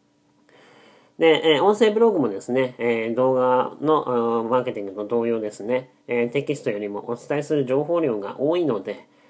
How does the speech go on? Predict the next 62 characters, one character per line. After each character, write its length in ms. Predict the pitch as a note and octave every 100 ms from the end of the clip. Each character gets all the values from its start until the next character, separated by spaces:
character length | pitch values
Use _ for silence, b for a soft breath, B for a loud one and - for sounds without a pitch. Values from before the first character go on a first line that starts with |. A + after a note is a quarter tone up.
| b
え 120 | A2+
ー、 60 | A#2+
こ 100 | A#2
ち 140 | A#2+ B2+
ら 180 | B2
を 100 | B2+
ね、 220 | E3 F3+ -
え 420 | A#2+ A#2 A2+ G#2+ -
ー、 160 | -
常 200 | - D3+
に、 180 | G#2 - _ -
え 280 | A#2+ A2+ G#2+
ー、 20 |
ブ 140 | G#2+
ロ 140 | B2+ B2
グ 180 | A#2+ B2
の 300 | D3 D3+ B2
記 120 | D3+
事 120 | C#3+
と 160 | - -
し 80 |
て、 240 | - G#2 - b b b
え 120 | - A#2+
ー、 40 |
使 140 | -
用 160 | A#2+ A2
さ 140 | A2+
れ 100 | A2 G#2+
る 120 | C3+
と 120 | C3+
い 60 | C3
う 60 |
こ 80 | C#3+
と 220 | D3+ F#3+
を 100 | B2+
お 60 | A#2
勧 300 | - F#2+ A2
め 180 | A#2 C3+
し 100 | -
た 120 | G#2
い 100 | G2+
と 180 | F3+ F3+
思 200 | A#2 G2+
い 120 | -
ま 120 | -
す。 200 | C#3 - _ b b b b b
え 160 | B2 A#2
ー、 40 |
ぜ 120 | A#2
ひ 200 | E3 E3 -
お 80 |
試 240 | A#2+ A#2 A2
し 160 | -
い 40 | B2
た 100 | A#2+
だ 140 | A2+
け 80 | A2+
れ 100 | A#2+
ば 160 | A#2+ C#3
と 140 | E3
思 180 | C3
い 80 | G2+